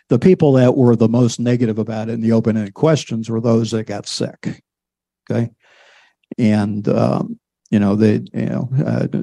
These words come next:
I, there were comments in there like, "My roommate got sick, and when I, and then I got sick, and then I started to wonder why we weren't, li-, you know, worrying about hand sanitation and that type of stuff." So, um,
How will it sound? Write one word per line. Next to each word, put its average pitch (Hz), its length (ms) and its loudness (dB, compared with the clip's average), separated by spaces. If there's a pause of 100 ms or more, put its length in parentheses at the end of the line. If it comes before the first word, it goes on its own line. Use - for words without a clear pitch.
(140)
I, - 100 -2
there 113 240 2
were 107 100 0
comments 117 480 2
in 113 60 0
there 113 180 -2
like, 107 200 -2
"My 110 100 0
roommate 117 420 2
got 98 200 -6
sick, 101 400 -4
and 113 160 -4
when 113 140 -4
I, 120 120 2
and 113 220 0
then 110 140 2
I 120 140 2
got 104 260 -4
sick, - 380 -4
and 113 100 -6
then 110 80 -4
I 113 60 -4
started 113 340 0
to 117 60 0
wonder 110 360 0
why 113 300 -4
we 107 160 -2
weren't, 110 320 -6 (480)
li-, 123 180 4
you 127 60 2
know, 110 340 4
worrying 113 500 2
about 110 440 -2
hand 107 640 -4
sanitation 104 800 -2
and 101 140 -6
that 110 160 -8
type - 240 -6
of - 60 -18
stuff." - 380 -10
So, 107 280 -6 (960)
um, 104 480 -8